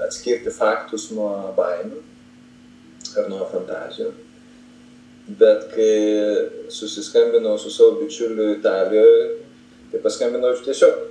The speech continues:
"Mario, kaip gyveni?" paklausti. Na ir pamačiau aš ten juos bute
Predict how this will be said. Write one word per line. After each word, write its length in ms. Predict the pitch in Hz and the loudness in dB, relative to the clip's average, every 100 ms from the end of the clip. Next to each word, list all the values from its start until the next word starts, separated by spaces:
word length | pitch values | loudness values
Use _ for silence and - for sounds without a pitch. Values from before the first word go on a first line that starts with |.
| - 104 | -14 -6
"Mario, 360 | 120 131 127 | 2 2 2
kaip 240 | 135 139 123 | -4 -8 -10
gyveni?" 380 | 131 131 156 160 | -4 -2 0 -2
paklausti. 480 | - - - - - - - - - - - - | -4 -8 -8 -12 -14 -20 -20 -20 -20 -20 -20 -20
Na 200 | 98 95 | -10 -6
ir 80 | 107 | -4
pamačiau 420 | 117 127 - 131 | -2 -4 2 4
aš 100 | 110 | 4
ten 180 | 92 95 | 0 -6
juos 300 | 92 - - 92 | -6 -8 -14 -12
bute 340 | 95 - 107 | -12 2 6